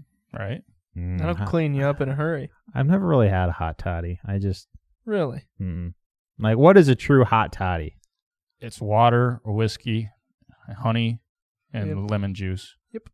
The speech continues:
Speaker 2: That's actually the actual definition
Speaker 3: I
Speaker 2: of
Speaker 3: don't think
Speaker 2: no,
Speaker 3: we
Speaker 2: I
Speaker 3: ever even put water
Speaker 1: That's
Speaker 3: in
Speaker 1: what
Speaker 3: it.
Speaker 1: it
Speaker 3: It
Speaker 1: is,
Speaker 3: was
Speaker 1: yeah.
Speaker 3: just whiskey, honey, and lemon juice in a, around our house.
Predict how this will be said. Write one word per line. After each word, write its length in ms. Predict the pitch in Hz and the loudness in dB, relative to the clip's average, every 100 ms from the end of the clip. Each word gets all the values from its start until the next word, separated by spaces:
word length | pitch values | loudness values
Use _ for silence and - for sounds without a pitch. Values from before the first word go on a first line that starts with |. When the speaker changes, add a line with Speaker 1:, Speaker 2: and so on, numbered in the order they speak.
| _ _ - | _ _ -2
Speaker 2:
That's 260 | 107 - | -2 -2
actually 320 | 104 101 107 101 | -4 -4 -4 -2
the 40 | |
actual 260 | 95 - 104 | -2 -4 -4
definition 560 | 95 92 95 95 - | -2 -2 -4 -6 -2
Speaker 3:
I 40 | - | 0
Speaker 2:
of 40 | 214 | 2
Speaker 3:
don't 100 | 196 | 2
think 160 | 156 | 2
Speaker 2:
no, 60 | 151 | 2
Speaker 3:
we 120 | 160 | 2
Speaker 2:
I 40 | |
Speaker 3:
ever 120 | 151 139 | 2 0
even 160 | 135 | -4
put 200 | 139 139 | -4 -6
water 240 | 131 123 - | -4 -2 0
Speaker 1:
That's 60 | 127 | 0
Speaker 3:
in 40 | |
Speaker 1:
what 100 | 120 | 0
Speaker 3:
it. 100 | 127 | 2
Speaker 1:
it 80 | 123 | 2
Speaker 3:
It 60 | |
Speaker 1:
is, 40 | 143 | 2
Speaker 3:
was 100 | 147 | 2
Speaker 1:
yeah. 40 | |
Speaker 3:
just 200 | 156 147 147 | 2 0 2
whiskey, 420 | 156 156 - 156 | 0 0 0 -2
honey, 300 | 156 151 147 | -2 -2 -2
and 120 | 139 | -4
lemon 280 | 143 139 135 | -4 -4 -6
juice 260 | 139 139 | -6 -6
in 100 | 143 | -6
a, 100 | 143 | -8
around 440 | 139 151 147 143 147 | -8 -4 -2 0 0
our 140 | 143 | 0
house. 280 | 147 156 165 | 2 2 2